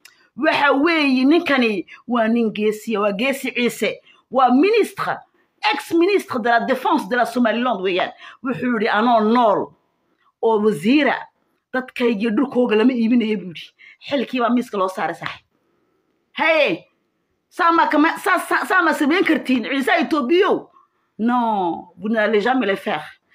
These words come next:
Lacag baa nala siiyaa. Walaa kaa baa dili. Lacag baa lagu siin, waad aamusi. Noor ninkan maanta, ninkan maanta meel kaste waa inuu mamaasanka kor loo kiciyo weeyaan. Mamaasanku ma wada xuma.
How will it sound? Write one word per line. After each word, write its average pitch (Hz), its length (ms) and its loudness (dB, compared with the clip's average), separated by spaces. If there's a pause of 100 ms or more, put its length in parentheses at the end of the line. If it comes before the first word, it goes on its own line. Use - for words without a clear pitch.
(180)
Lacag 208 280 0
baa 226 140 2
nala 214 160 -2
siiyaa. 233 480 -2 (1080)
Walaa 247 220 2
kaa 247 180 2
baa 226 100 2
dili. 214 300 -2 (440)
Lacag 262 260 -2
baa 269 120 4
lagu 240 200 2
siin, 277 340 0 (180)
waad 247 220 2
aamusi. 247 580 0 (220)
Noor 285 260 0
ninkan 285 400 2
maanta, 247 540 2 (360)
ninkan 302 400 2
maanta 285 280 2
meel 254 240 2
kaste 247 420 -2 (160)
waa 285 140 2
inuu 294 340 0 (160)
mamaasanka 262 640 2
kor 330 240 2
loo 294 160 4
kiciyo 262 360 0
weeyaan. 240 340 2 (340)
Mamaasanku 233 640 0
ma 254 160 4
wada 233 180 0
xuma. 202 380 0